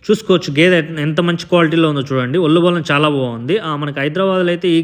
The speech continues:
గేదెను కొనాలంటే మనకు ఒక లక్ష అరవై, డెబ్బై ఆ రేంజ్లో అయితే కొనాలి. ఆ, మనకేందంటే మళ్ళీ అక్కడ వచ్చేసి మనకి బీహార్ గేదెలు, గుజరాత్ గేదెలు, అంతే యూపీ గేదెలు అక్-, అవి తెచ్చి అమ్ముతుంటారు. మనకి ప్యూర్ హర్యానా గేదెలు అయితే ఎవరు అమ్మరు, ఎందుకంటే వర్కౌట్ కాదు వాళ్ళకి అమ్మితే. ఆ, అన్-,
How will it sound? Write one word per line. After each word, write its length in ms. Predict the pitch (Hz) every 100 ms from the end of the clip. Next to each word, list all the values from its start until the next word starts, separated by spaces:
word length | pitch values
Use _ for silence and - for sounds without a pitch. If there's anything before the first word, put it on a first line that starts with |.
| 170
గేదెను 220 | 175 170
కొనాలంటే 440 | 165 156 151 151
మనకు 240 | 160 147 143
ఒక 100 | 139
లక్ష 260 | 147 147
అరవై, 360 | 143 131 127 135
డెబ్బై 460 | 123 120 120 139 - - - _ -
ఆ 120 | 123
రేంజ్లో 280 | 151 175 175
అయితే 180 | 160 123
కొనాలి. 440 | 123 120 113 165
ఆ, 220 | 185 165
మనకేందంటే 1080 | 151 151 151 160 180 185 175 165 165 220 233 - _ _ _ -
మళ్ళీ 180 | 151 170
అక్కడ 240 | 170 170
వచ్చేసి 380 | 170 160 180 180
మనకి 220 | 175 160
బీహార్ 360 | 135 151 165 156
గేదెలు, 300 | 160 156 151
గుజరాత్ 440 | 139 147 156 143
గేదెలు, 340 | 147 147 147
అంతే 200 | 147 139
యూపీ 440 | 131 147 147 160 151
గేదెలు 360 | 147 143 147 151 - _ _ _
అక్-, 300 | 127 - -
అవి 180 | 143 165
తెచ్చి 260 | 185 185 175
అమ్ముతుంటారు. 460 | 151 135 127 156
మనకి 320 | 196 165 156
ప్యూర్ 280 | 165 165 180
హర్యానా 320 | 180 175 180
గేదెలు 280 | 180 165 160
అయితే 180 | 151 151
ఎవరు 220 | 143 151
అమ్మరు, 340 | 147 135 131 190
ఎందుకంటే 380 | 160 160 170
వర్కౌట్ 480 | 160 135 135 208 196
కాదు 240 | 160 156 156
వాళ్ళకి 280 | 131 131
అమ్మితే. 500 | 123 147 143 147 202 226
ఆ, 160 | 147 143
అన్-, 160 | 135 156